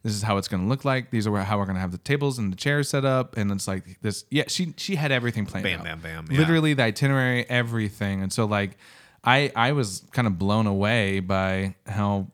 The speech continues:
Speaker 1: much she did, and she was still, like, cool and collect and, like, in the moment when
Speaker 2: Mm-hmm.
Speaker 1: we, when it needed to be. So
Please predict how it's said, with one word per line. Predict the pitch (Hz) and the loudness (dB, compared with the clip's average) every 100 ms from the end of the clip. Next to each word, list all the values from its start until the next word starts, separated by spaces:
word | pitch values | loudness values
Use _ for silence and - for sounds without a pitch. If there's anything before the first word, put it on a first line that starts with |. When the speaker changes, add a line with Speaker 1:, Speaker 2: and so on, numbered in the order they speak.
| - | -6
Speaker 1:
much | 107 104 101 | -2 0 -2
she | - - - - 113 101 | -6 -12 -10 -4 -2 -2
did, | 95 107 101 120 | -4 -2 0 2
and | 117 101 | 0 -2
she | 117 | -2
was | 107 101 | -2 -2
still, | - 110 | -2 0
like, | 104 98 - | 0 -2 -6
cool | - 113 110 113 117 | -6 0 2 2 0
and | 92 | -4
collect | - 95 92 98 - - | -6 -6 -4 -6 -8 -8
and, | 98 95 | -6 -4
like, | 95 92 | -6 -6
in | 110 104 | -2 0
the | 101 | 0
moment | 92 90 101 165 294 | -2 -2 -2 -4 -4
when | 117 107 | -2 0
Speaker 2:
Mm-hmm. | 117 110 113 107 | 0 -2 -4 -4
Speaker 1:
we, | 101 | -2
when | 95 | -2
it | 95 | -2
needed | 98 98 101 | -2 -4 -4
to | 101 | -6
be. | 113 131 | -4 -4
So | 139 104 | -2 -2